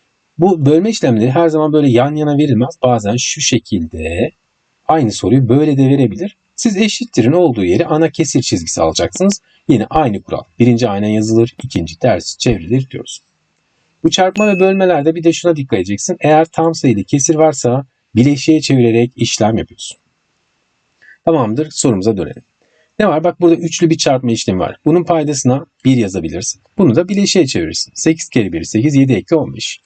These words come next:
On beş bölü sekiz. Yeni halini yazıyorum. Bu beş bölü dokuz çarpı bu bir bölü bir, bu da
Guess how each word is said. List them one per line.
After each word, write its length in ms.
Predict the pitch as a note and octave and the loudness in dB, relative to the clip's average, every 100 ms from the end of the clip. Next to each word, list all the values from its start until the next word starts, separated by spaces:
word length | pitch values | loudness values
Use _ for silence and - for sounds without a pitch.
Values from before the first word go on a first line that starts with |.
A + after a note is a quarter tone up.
| _ _ _ - | _ _ _ -4
On 200 | C#3+ F#2 | -2 -2
beş 200 | F2+ - | -6 -6
bölü 140 | G2+ C3+ | -6 -4
sekiz. 560 | C#3+ - B2 B2 - _ _ _ _ A2+ | -6 -10 -16 -14 -14 _ _ _ _ 0
Yeni 200 | F3 E3+ | 2 2
halini 380 | C#3 G#2 C#3+ | -2 0 0
yazıyorum. 300 | D#3+ - - - - | 0 -2 -6 -6 -2
Bu 120 | D#3+ | 2
beş 240 | E3+ - | 2 2
bölü 160 | C#3+ F#2+ | 0 2
dokuz 500 | D#2+ - - A2 - - _ _ - | -2 -4 -8 -8 -12 -16 _ _ -6
çarpı 400 | - G2+ F#2+ F2+ | -2 -2 -6 -8
bu 260 | G2+ A#2 G#2 | 0 0 2
bir 260 | A2 C#3 | 4 4
bölü 280 | D#3+ D#3 E3 | 4 2 2
bir, 280 | F3 E3+ - _ _ _ _ - | 2 2 -2 _ _ _ _ -2
bu 120 | C#3 | 0
da 240 | A2+ C3+ | 2 -2